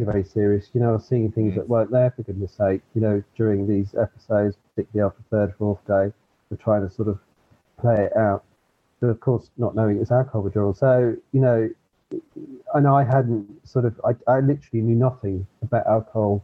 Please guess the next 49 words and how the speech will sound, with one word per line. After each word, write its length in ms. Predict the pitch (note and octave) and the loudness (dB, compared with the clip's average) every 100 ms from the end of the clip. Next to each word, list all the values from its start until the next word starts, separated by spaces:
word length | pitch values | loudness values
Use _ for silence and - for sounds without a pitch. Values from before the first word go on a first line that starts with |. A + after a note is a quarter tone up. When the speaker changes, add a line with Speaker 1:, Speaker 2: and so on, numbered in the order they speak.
| - | -6
Speaker 1:
addiction, 540 | A2 G#2+ - - G#2 G#2+ _ _ _ _ - | -6 -6 -6 -6 -6 -6 _ _ _ _ -2
you 100 | A#2 | 0
know 100 | A2 | 2
what 80 | A2 | 2
I 40 | |
mean, 240 | A2 G#2+ | 2 0
or 320 | G#2 G#2+ G2+ G#2+ | 2 0 0 -2
the 100 | A#2+ | -2
effects 360 | G#2+ A#2+ G2 - | 0 -2 -4 -10
of 100 | G#2+ | -12
withdrawal 600 | A2 A2+ G#2+ G2 G2+ G#2+ A2+ | -4 -2 0 0 0 -2 -4
or 160 | A2 - _ | -4 -6 _
any 200 | C3+ C#3 | 0 2
of 100 | B2+ G2 | 2 0
it, 120 | G2+ | -2
you 60 | B2 | 0
know, 140 | A2+ A2 | 0 0
so 140 | A#2+ | -2
I 20 | |
was 80 | A2+ | -2
thrown 200 | - A#2+ | 0 0
in 100 | G2+ | -2
completely 720 | G2 G#2+ - - C3+ B2+ - - | -4 -8 -8 -4 0 0 -4 -14
at 160 | - | -4
the 80 | A#2+ | 0
deep 180 | A#2 A2+ | 0 0
end. 220 | G#2+ G2+ | -2 0
So 100 | B2+ | 0
when 80 | C3+ | 0
I 60 | |
told 240 | C3 C3+ A#2 | 2 0 0
a 60 | |
few 180 | G2+ B2 | 0 0
of 40 | A2+ | 2
those 160 | G#2+ | -2
close 300 | - A#2+ G#2+ | 0 -2 -2
friends, 520 | - C3 A#2+ F2+ F2+ _ | 0 0 2 -2 -12 _
like 140 | B2 - | -2 -2
I 120 | _ | _
say, 220 | B2 A2 | 0 0
I 40 | G#2 | -2
think 200 | A2 - | -6 -2
they 120 | G#2+ | -2
just 180 | G2+ - | -4 -6
shut 180 | G#2+ - | -8 -2
down 200 | A2 F#2 | -2 -2
completely. 540 | G2+ C3 C#3 C3 F#2 | -6 -2 -2 -2 -8
They 120 | F#2+ | -6
just 140 | F2+ | -6